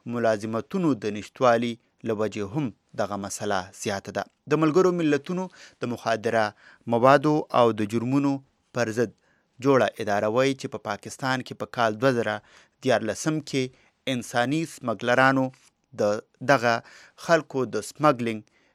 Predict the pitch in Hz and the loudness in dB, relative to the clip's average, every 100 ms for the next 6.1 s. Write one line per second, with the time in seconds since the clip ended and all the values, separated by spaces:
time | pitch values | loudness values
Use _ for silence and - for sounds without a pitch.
0 | - 113 107 104 107 - 110 107 104 98 | -10 -4 -2 -2 -4 -6 -6 -4 -6 -10
1 | _ _ _ - 107 104 - 110 110 131 | _ _ _ -8 -6 -6 -6 -2 2 2
2 | 147 - 117 107 110 104 101 123 120 120 | 2 -2 -4 -2 -2 -2 0 2 2 0
3 | - 117 110 _ _ - 131 160 127 - | -8 -8 -10 _ _ -8 -2 -2 -2 -6
4 | 104 104 98 _ _ - 104 110 170 156 | -6 -6 -8 _ _ -4 -4 -2 -4 -2
5 | 156 - 131 123 117 165 120 101 98 101 | -4 -6 -8 -6 0 0 0 -2 -4 -4